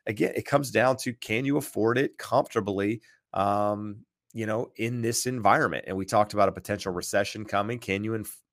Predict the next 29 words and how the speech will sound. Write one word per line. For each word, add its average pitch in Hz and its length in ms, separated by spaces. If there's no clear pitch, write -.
can 98 160
you 117 100
afford 104 380
it 120 100
in 107 160
a 110 60
recessionary 98 720
environment? 67 540
What 92 160
does 104 160
the 110 80
future 110 480
look 110 260
like 98 220
with 104 160
regards 92 340
to 95 80
your 87 80
finances? 87 600
If 82 160
you 104 80
feel 113 180
like 104 200
they're 90 120
stable, 120 600
you're 101 140
going 113 280
to 95 60
be 101 440